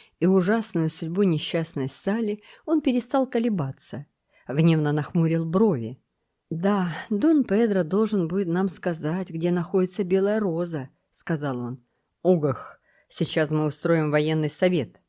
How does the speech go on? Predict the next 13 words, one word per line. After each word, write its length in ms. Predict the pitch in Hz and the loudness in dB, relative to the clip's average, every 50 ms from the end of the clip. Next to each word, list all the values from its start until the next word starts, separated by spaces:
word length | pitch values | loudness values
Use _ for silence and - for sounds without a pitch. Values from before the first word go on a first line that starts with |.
| _ | _
сказал 480 | _ - - - 147 131 131 131 123 117 | _ -16 -6 -4 -4 -2 -2 -4 -4 -6
Чёрная 460 | - - - 139 131 127 131 127 127 | -8 -4 -4 -2 -2 -2 -2 -2 -2
Молния, 500 | 131 135 127 123 120 120 120 120 120 123 - _ _ _ _ _ | -2 -2 -4 -4 -4 -4 -6 -6 -8 -12 -14 _ _ _ _ _
соскакивая 720 | - - 156 147 - - 151 139 131 - 139 127 135 131 127 | -6 -4 -4 -4 -2 -2 -2 -4 -2 -4 -6 -4 -4 -4 -4
с 160 | 127 - - | -6 -6 -6
лошади. 560 | 156 135 120 117 - - 127 131 113 127 - - _ _ _ _ _ _ _ | -6 -6 -6 -8 -10 -12 -12 -12 -12 -14 -16 -16 _ _ _ _ _ _ _
Оказалось, 600 | - 233 - 285 262 233 - 311 339 262 160 - | -2 -2 0 0 0 2 2 2 2 2 0 -2
что 200 | - - - 151 | -4 -6 -4 -2
лазутчики 640 | 147 147 139 131 170 226 240 - - - - - | -2 -2 -2 -2 -2 -4 -4 -4 -8 -8 -4 -2
не 160 | 147 160 180 185 | 0 0 0 2
теряли 380 | - 220 233 311 370 294 165 | 2 2 2 2 2 2 0
времени 460 | 131 131 147 170 180 170 160 147 135 | 0 0 0 0 0 0 0 -2 -2
даром. 500 | 127 127 131 131 131 131 127 127 127 131 | -4 -4 -4 -4 -2 -2 -4 -6 -8 -10